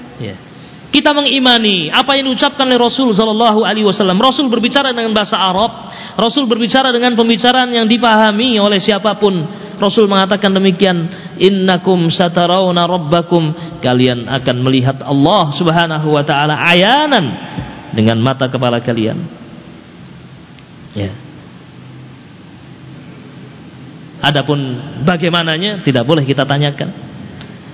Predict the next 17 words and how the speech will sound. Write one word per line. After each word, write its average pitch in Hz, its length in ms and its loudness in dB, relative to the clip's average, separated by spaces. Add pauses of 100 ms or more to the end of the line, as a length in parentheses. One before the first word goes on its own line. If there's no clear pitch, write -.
(180)
Ya. 101 100 -10 (1160)
Sifat - 400 -4
Allah 147 160 0
tidak 123 240 -4
sama 123 160 0
dengan 120 160 0
sifat 113 320 -2
makhluk. 107 320 -8
Tidak 190 160 2
boleh 165 240 0
menanyakan 151 400 -2
bagaimana 151 480 0
sifat 131 320 -2
Allah. 123 240 -2 (960)
Ya. 80 160 -12 (800)
Ya. - 100 -16 (1040)
Kita 131 320 2